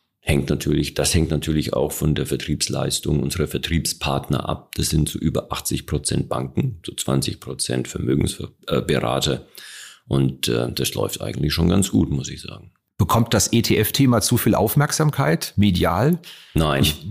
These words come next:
Speaker 1: nein,
Speaker 2: muss mich
Speaker 1: nein.
Speaker 2: manchmal selbst hinterfragen, dass ich mir sage, wir reden hier über einen Markt, der bei Privatanlegern mittleren zweistelligen Milliardenbetrag letztlich liegen hat,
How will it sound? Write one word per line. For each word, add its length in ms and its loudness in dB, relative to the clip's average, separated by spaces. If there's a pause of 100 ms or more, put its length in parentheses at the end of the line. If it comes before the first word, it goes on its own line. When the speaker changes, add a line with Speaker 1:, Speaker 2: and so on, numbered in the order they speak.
(280)
Speaker 1:
nein, 300 0
Speaker 2:
muss 200 4
mich 100 6
Speaker 1:
nein. 100 4
Speaker 2:
manchmal 300 4
selbst 240 2
hinterfragen, 640 2
dass 100 4
ich 60 2
mir 120 4
sage, 300 4
wir 140 4
reden 160 6
hier 80 8
über 140 2
einen 180 4
Markt, 360 0
der 100 4
bei 140 2
Privatanlegern 1000 2
mittleren 340 4
zweistelligen 560 4
Milliardenbetrag 840 2
letztlich 380 0
liegen 320 6
hat, 260 0